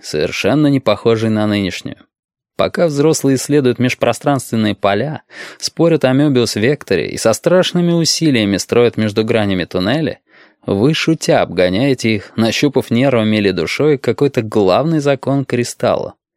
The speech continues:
Как птицы, без всякой техники и приборов, нащупывают при дальних перелётах магнитное поле Земли. Скоро вас будет очень много.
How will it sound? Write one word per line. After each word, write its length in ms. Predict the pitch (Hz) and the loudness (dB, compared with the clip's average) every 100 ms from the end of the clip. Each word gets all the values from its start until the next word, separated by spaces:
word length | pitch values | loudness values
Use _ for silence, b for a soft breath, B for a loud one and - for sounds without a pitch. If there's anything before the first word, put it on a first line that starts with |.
| _ _ _ _ - | _ _ _ _ 0
Как 220 | 123 - | 0 -2
птицы, 540 | - - 139 - 73 - | -6 0 0 0 -4 -4
без 200 | 92 110 | -2 0
всякой 360 | - 143 139 | 0 0 0
техники 460 | 120 143 - 104 92 | 0 0 -2 -4 -4
и 40 | |
приборов, 500 | - 101 110 160 - | -2 -2 2 2 0
нащупывают 680 | - 78 - 131 139 131 120 | -2 -4 -2 -2 0 0 0
при 100 | 101 | -4
дальних 400 | 95 101 120 117 | 0 0 0 -2
перелётах 720 | - 95 95 104 - - - | -2 0 2 0 0 -6 -4
магнитное 640 | 98 90 92 98 - 104 98 | -2 -2 -2 -4 -2 -2 -2
поле 380 | - 101 95 95 | 0 0 0 -2
Земли. 500 | 90 90 82 - - _ _ _ _ _ | -4 -6 -8 -10 -14 _ _ _ _ _
Скоро 380 | - - 107 117 | -10 -2 2 4
вас 180 | 123 117 | 2 2
будет 320 | 120 123 120 | 0 0 2
очень 300 | 117 - 120 | 0 0 -2
много. 480 | 117 117 90 - | 0 -2 -4 -8